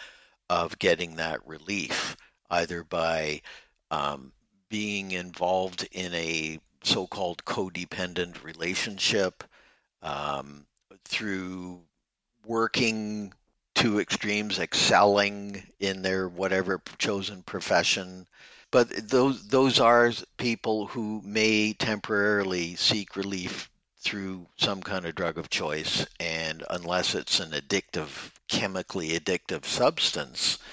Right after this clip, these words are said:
they can just do it for a month or so, and then they can stop. And I've had clients who do that. So,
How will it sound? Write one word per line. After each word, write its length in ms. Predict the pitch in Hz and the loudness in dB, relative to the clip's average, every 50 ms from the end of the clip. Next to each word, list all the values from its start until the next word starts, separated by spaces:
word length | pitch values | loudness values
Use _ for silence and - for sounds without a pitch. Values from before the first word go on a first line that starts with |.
| - - - _ _ _ _ _ _ _ _ - | -20 -20 -20 _ _ _ _ _ _ _ _ 4
they 140 | 139 127 123 | 6 6 6
can 160 | - 156 135 | 6 2 2
just 260 | 120 131 135 - - - | 2 4 4 4 4 4
do 180 | 131 120 117 | 4 4 2
it 80 | - - | 2 0
for 480 | - - 113 104 104 104 101 101 101 - | -2 0 2 2 4 4 2 2 0 0
a 120 | - 98 98 | -2 -2 0
month 420 | 98 98 98 113 127 - - - | 0 0 0 0 -2 -4 -2 0
or 140 | 113 113 113 | 0 0 0
so, 360 | - - 127 120 123 131 131 | 2 2 4 4 4 4 2
and 120 | 123 117 117 | 2 2 2
then 180 | 113 110 107 | 0 0 0
they 120 | 110 107 104 | 0 -2 -2
can 180 | - 120 104 | -4 -6 -6
stop. 520 | 98 - - 135 135 127 78 - - - 104 | -4 -2 0 0 2 2 0 0 -2 -4 -8
And 140 | 95 90 95 | -4 -2 0
I've 180 | 98 110 - | 0 0 2
had 240 | - 131 139 131 - | 4 4 4 4 2
clients 420 | - - 92 82 82 73 - - | -2 -2 -2 -2 -2 -2 -2 -4
who 100 | - 98 | -4 -4
do 200 | 73 - 78 71 | -6 -8 -10 -10
that. 320 | 69 - 65 - - - - - | -8 -10 -8 -8 -8 -10 -12 -6
So, 420 | - - - 85 78 80 78 - | -4 -2 -2 -2 -4 -6 -8 -12